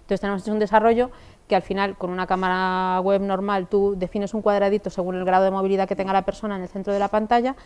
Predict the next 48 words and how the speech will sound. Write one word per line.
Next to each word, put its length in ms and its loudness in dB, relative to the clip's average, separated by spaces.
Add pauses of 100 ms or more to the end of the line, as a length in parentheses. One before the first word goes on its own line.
entonces 220 -2
cuando 240 2
la 80 4
persona 340 -2
sube 300 -4
por 80 -4
encima 220 -8
de 60 -8
ese 100 -12
cuadradito 420 -4
con 140 -2
su 120 -4
cara, 240 2
pues 200 -2
avanza 240 -4
hacia 120 -2
adelante, 360 2
si 160 -4
baja 260 4
va 140 6
para 180 4
atrás 320 -2
y 40 -6
se 100 -10
puede 140 -2
mover 220 2
hacia, 260 -2
hacia 340 -4
un 80 -2
lado 160 2
y 80 -2
a 160 -4
otro. 200 -14
Es 140 -14
otra 160 -4
de 60 0
las 120 0
maneras 320 -6
de, 280 -2 (400)
de 100 -2
conducir 280 -2
la 60 4
plataforma. 420 -4
Entonces 300 -6 (560)
todas 200 6
estas 200 0
tecnologías, 460 4
digamos, 320 4